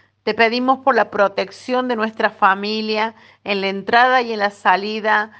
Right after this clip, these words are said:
de casa y de cada lugar. Protégenos y sálvanos de todo mal. Que tu presencia sea nuestro manto protector. Te damos gracias por tu Espíritu Santo,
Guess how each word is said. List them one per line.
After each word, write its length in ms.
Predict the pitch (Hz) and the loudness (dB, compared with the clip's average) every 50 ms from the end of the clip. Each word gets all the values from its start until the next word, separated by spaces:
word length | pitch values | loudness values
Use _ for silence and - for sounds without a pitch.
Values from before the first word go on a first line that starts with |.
| - _ _ _ _ | -20 _ _ _ _
de 300 | - 170 190 190 185 - | -6 -4 -4 -4 -2 0
casa 480 | - 220 220 233 240 240 - 285 247 | 2 4 4 4 2 0 -2 -2 -2
y 240 | 247 226 202 185 185 | -2 -2 -4 -6 -6
de 200 | 180 180 180 180 | -6 -6 -6 -2
cada 280 | - 202 202 208 208 208 | 0 2 2 4 2 2
lugar. 720 | 208 196 190 185 180 185 180 165 147 139 139 160 160 - _ _ _ _ _ _ _ | 0 0 -2 0 2 4 6 6 6 4 2 -2 -10 -20 _ _ _ _ _ _ _
Protégenos 760 | - 208 208 208 214 - 277 277 - - 294 254 262 254 262 | -4 -2 -2 -2 -2 -4 -6 -6 -4 -6 -4 -4 -4 -4 -6
y 80 | 247 233 | -8 -10
sálvanos 640 | - - 254 220 220 226 233 226 226 220 220 220 - | -2 2 4 4 4 4 2 0 0 -2 -4 -6 -8
de 100 | 202 185 | -10 -10
todo 320 | - - 220 220 214 214 | -6 -4 -4 -2 0 -2
mal. 500 | 208 202 196 180 170 160 165 165 170 165 _ _ _ _ _ _ | 0 2 2 2 2 2 0 -4 -6 -10 _ _ _ _ _ _
Que 140 | _ - 208 | _ -8 -8
tu 140 | 208 220 214 | -6 -6 -4
presencia 680 | 214 226 220 220 - - 262 262 269 262 - 269 262 | -2 -2 -2 -2 -4 -4 -4 -4 -4 -4 -4 -2 -2
sea 300 | 262 262 247 233 233 226 | -2 -2 0 0 0 0
nuestro 400 | 220 220 220 220 220 - 214 202 | 0 -2 -4 -4 -4 -4 -4 -2
manto 420 | 196 202 208 214 220 214 - 214 214 | 0 0 0 0 -2 -4 -8 -8 -6
protector. 920 | - 202 185 180 - - 185 - - _ _ 196 170 160 151 156 165 160 _ _ _ _ _ _ _ | -2 -2 -2 -2 -2 -6 -8 -8 -10 _ _ -2 0 0 0 -2 -4 -8 _ _ _ _ _ _ _
Te 120 | - 190 190 | -6 0 2
damos 320 | 220 233 233 247 254 214 | 4 4 4 2 -2 0
gracias 420 | 254 247 254 254 262 - - 254 | 0 0 0 0 0 -2 -6 -6
por 180 | 254 - 226 - | -4 -6 -8 -8
tu 140 | - - 202 | -6 -6 -6
Espíritu 640 | 202 - - _ - 226 214 220 220 - 196 196 | -6 -8 -10 _ -8 -8 -6 -6 -8 -10 -12 -16
Santo, 840 | - - - - 185 175 170 165 156 143 143 - - 143 110 - - | -16 -16 -6 -2 0 0 2 0 -2 -6 -10 -10 -12 -12 -12 -12 -14